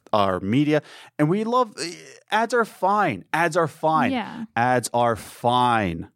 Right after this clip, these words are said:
Speaker 1: Okay? That's the point, is that ads are fine if you're putting bread on the table.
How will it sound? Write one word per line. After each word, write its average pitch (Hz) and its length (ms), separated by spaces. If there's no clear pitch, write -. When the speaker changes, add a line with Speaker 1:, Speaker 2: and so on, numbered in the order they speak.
Speaker 1:
Okay? 104 320
That's 127 340
the 120 80
point, 110 500
is 110 120
that 101 280
ads 147 260
are 143 120
fine 120 380
if 110 140
you're 101 120
putting 110 260
bread 101 240
on 107 100
the 98 80
table. 120 520